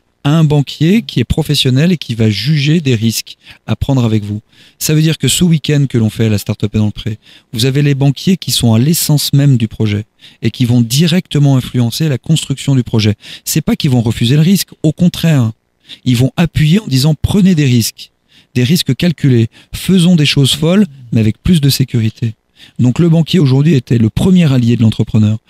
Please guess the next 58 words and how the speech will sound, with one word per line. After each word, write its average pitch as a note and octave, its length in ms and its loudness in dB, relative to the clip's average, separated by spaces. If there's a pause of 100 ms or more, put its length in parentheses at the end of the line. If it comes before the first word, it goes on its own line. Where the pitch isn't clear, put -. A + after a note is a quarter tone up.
(160)
L'expert C3+ 400 -2
comptable D3 380 0
est A2+ 40 4
le A2 120 2
premier D#3+ 400 0
allié B2+ 180 2
de B2 60 0
l'entrepreneur. A2 520 -2 (640)
Aujourd'hui, C#3 420 0
tous F#3 160 0
ces E3 160 0
métiers C#3+ 300 0
du B2 100 -2
chiffre - 340 -4
et C3+ 40 2
du A#2+ 100 0
conseil, C#3 560 0 (300)
ils A#2+ 80 0
doivent C3 180 0
être C3+ 160 -2
intégrés B2+ 380 -2
le B2 100 2
plus - 180 -10
tôt A3 240 0
possible B2+ 680 0
dans A#2 100 2
votre A2+ 260 -2
projet B2 440 0 (320)
pour C3 140 0
ne C3+ 80 2
pas D3 120 -2
arriver C#3 300 0
en D3 80 2
bout C#3 160 0
de - 100 -20
piste, - 400 -2
en B2+ 140 0
bout C#3+ 160 -2
de, - 100 -12
en, C3 240 0
en C#3 80 0
bout D3 140 0
de - 60 -10
course. - 260 -4
Parce C#3 200 -2
que - 120 -4
le F3+ 160 2
banquier, D#3+ 540 -2 (300)
aujourd'hui, C#3 540 0
il C3 100 0
a A#2 60 2
accès A#2 300 -2
à C3 60 2
une A#2+ 100 2
denrée A2+ 260 2
rare, D#3 240 0
c'est - 140 -2
l'information. C3 640 0